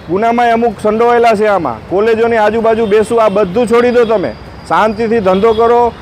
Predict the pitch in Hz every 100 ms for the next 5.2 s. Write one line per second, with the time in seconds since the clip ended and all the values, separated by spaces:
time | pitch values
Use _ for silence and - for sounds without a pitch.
0 | - 190 214 202 214 220 233 220 220 214
1 | 220 226 226 208 220 233 233 226 - -
2 | - 170 226 226 233 233 202 160 107 104
3 | - - - - - - - 165 262 277
4 | 254 214 220 226 240 202 240 254 233 254
5 | 262 294